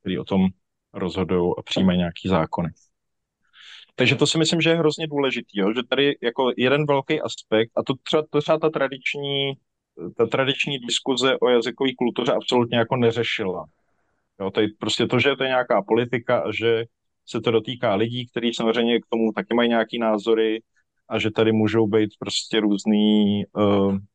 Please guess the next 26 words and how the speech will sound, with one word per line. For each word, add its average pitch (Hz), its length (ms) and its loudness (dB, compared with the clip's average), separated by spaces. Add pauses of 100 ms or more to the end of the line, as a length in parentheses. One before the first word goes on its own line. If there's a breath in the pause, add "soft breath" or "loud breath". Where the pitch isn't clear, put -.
jako - 240 -4 (120)
ideologie 110 560 2
ve 101 120 -8
hře 101 260 -4
a - 80 -6
tak 98 180 -4
dál, 95 280 2
to - 140 -12
prostě - 480 -2 (420 loud breath)
se 120 140 0
řešilo, 110 600 2
eh, - 340 -2
v - 240 -10 (140)
tý, 104 260 0
v 98 80 -6
tom 101 140 2
českém 110 580 4 (180)
myšlení 117 500 2
o - 40 -6
jazykové 101 420 -2
kultuře 104 500 0 (260)
buď 117 180 -2 (140)
to 95 260 2 (360)
omezeně, 110 540 2
anebo 92 320 -2
vůbec, 92 360 -2